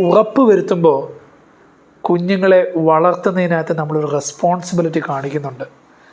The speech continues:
പഴയ കാലമല്ലിത്. നമ്മുടെ കുഞ്ഞുങ്ങൾ കമ്മ്യൂണിറ്റി പാരന്റിങ് എന്ന് പറഞ്ഞൊരു കാര്യമേ അവർക്ക് കിട്ടുന്നില്ല. എന്ന് വെച്ചാൽ പണ്ട് അപ്പനും അമ്മയും മാത്രമല്ല ഒരു കുഞ്ഞിനെ വളർത്തുന്നത്, കൂടെയുള്ള ബന്ധുക്കൾ, സഹോദരങ്ങൾ, ചുറ്റുമുള്ളവർ ചേർന്നാണ് ഒരു കുഞ്ഞിന് വളരാൻ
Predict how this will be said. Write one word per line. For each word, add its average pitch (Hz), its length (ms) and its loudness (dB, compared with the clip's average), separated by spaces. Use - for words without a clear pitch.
പഴയ 180 260 2
കാലമല്ലിത്. 143 760 0
നമ്മുടെ 196 220 2
കുഞ്ഞുങ്ങൾ 170 480 -2
കമ്മ്യൂണിറ്റി 214 460 0
പാരന്റിങ് 185 380 0
എന്ന് 180 120 -2
പറഞ്ഞൊരു 170 260 0
കാര്യമേ 185 440 0
അവർക്ക് 190 320 0
കിട്ടുന്നില്ല. 160 480 -4
എന്ന് 170 120 0
വെച്ചാൽ 165 380 2
പണ്ട് 190 240 2
അപ്പനും 208 440 2
അമ്മയും 202 220 0
മാത്രമല്ല 185 540 2
ഒരു 180 100 0
കുഞ്ഞിനെ 170 280 0
വളർത്തുന്നത്, 151 600 0
കൂടെയുള്ള 190 440 4
ബന്ധുക്കൾ, 175 600 0
സഹോദരങ്ങൾ, 185 840 2
ചുറ്റുമുള്ളവർ 190 760 4
ചേർന്നാണ് 262 720 4
ഒരു 233 80 2
കുഞ്ഞിന് 220 460 0
വളരാൻ 185 640 2